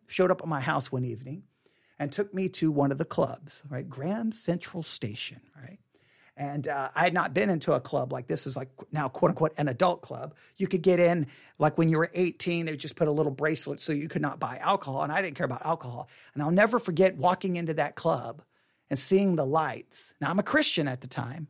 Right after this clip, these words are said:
right? And I walk in and I'm like, "Wow." The music, the lights, the dance floor.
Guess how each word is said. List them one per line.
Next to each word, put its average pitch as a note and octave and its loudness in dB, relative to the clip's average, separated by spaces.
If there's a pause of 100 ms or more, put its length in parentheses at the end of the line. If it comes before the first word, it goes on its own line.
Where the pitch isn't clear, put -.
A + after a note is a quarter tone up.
right? C3 -2 (640)
And E3 4
I D#3+ 6
walk G#3+ 4
in E3+ 4
and D3 0
I'm C3+ 0
like, A#2 -8 (300)
"Wow." - -20 (2500)
The - -10
music, C3 0
the A#2+ -6
lights, - -4
the - -4
dance B2+ -2
floor. F#2+ -10